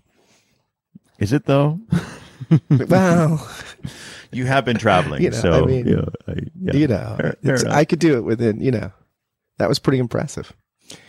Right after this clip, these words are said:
Speaker 1: Okay.
Speaker 2: So here we are talking about frames mo-, a little more. This is c-, leading up into our base camp conversation that's coming up on the twenty-first, correct?
Speaker 1: Twenty-first of March, yeah. I'm, I'm
Speaker 2: Twenty-first of March.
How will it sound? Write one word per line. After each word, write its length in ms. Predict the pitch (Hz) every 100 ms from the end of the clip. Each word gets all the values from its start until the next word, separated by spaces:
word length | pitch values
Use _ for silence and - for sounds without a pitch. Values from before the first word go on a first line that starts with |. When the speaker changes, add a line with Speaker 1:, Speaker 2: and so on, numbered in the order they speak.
| - _ _
Speaker 1:
Okay. 140 | - -
Speaker 2:
So 540 | - - 175 151 147 127
here 220 | 143 147
we 100 | 131
are 140 | 110
talking 340 | - 104 101 104
about 240 | 85 -
frames 880 | - 98 90 90 80 82 - - -
mo-, 160 | 104 101
a 60 | 101
little 140 | 98
more. 260 | 92 85 87
This 180 | 87 -
is 120 | -
c-, 120 | 107 -
leading 280 | 110 117 107
up 140 | 98
into 200 | 98 95
our 220 | 90 85 - - - - _ _
base 300 | 123 139 -
camp 300 | - 139 110
conversation 680 | - 120 110 101 110 101 110
that's 120 | 85 -
coming 340 | 123 110 101 -
up 220 | 101 -
on 240 | 95 95 95
the 140 | 69
twenty-first, 1040 | - - 117 117 107 - 208 - - - -
correct? 420 | 110 123 - - _ _ -
Speaker 1:
Twenty-first 440 | - 120 127 131 -
of 100 | -
March, 460 | 98 90 - -
yeah. 220 | 104 92 85
I'm, 60 | 80
I'm 60 | 110 113 147
Speaker 2:
Twenty-first 400 | 113 120 120 -
of 160 | 101
March. 440 | 98 101 90 -